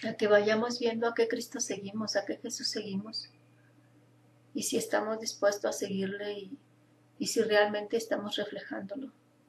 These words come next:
Y si no es así, que vayamos descubriendo cuándo, cuál es la invitación personal de cada uno de nosotros, ¿no? Que seguramente va a doler, que seguramente uno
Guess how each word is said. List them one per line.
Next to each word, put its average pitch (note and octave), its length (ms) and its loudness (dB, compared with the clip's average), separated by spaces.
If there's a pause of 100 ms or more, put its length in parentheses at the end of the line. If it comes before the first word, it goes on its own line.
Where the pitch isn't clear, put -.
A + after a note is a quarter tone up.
(1040)
Y A3+ 80 -4
si A#3 180 2
no G#3+ 120 2
es A3 140 0
así, A#3+ 320 -2
que A#3+ 140 4
vayamos G3+ 440 2
descubriendo G3+ 640 -6
cuándo, G#3+ 460 0
cuál A#3+ 240 8
es A#3+ 200 -2
la A3 140 4
invitación G3+ 580 -6
personal F#3+ 540 -6
de G3 140 -12
cada G3 280 -4
uno G3 240 -10
de - 140 -10
nosotros, - 680 -12
¿no? C#4 180 -4 (1200)
Que B3+ 100 6
seguramente B3+ 960 8
va G3+ 140 8
a G3+ 40 8
doler, G3 460 0
que - 100 -10
seguramente G3 1080 -6 (1120)
uno G3+ 520 2